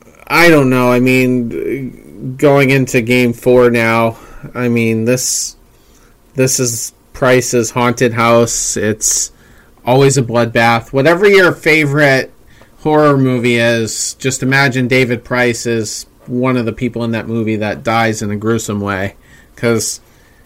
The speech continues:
he, he just got, gets absolutely shelled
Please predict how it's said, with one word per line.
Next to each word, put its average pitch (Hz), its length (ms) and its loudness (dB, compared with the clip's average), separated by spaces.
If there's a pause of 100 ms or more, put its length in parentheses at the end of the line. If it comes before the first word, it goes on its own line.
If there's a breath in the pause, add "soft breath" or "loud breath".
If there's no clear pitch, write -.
(100)
he, 127 200 -6
he 123 360 -2
just 131 380 -2 (220)
got, - 360 0
gets 123 180 -2
absolutely 127 640 0
shelled 113 440 0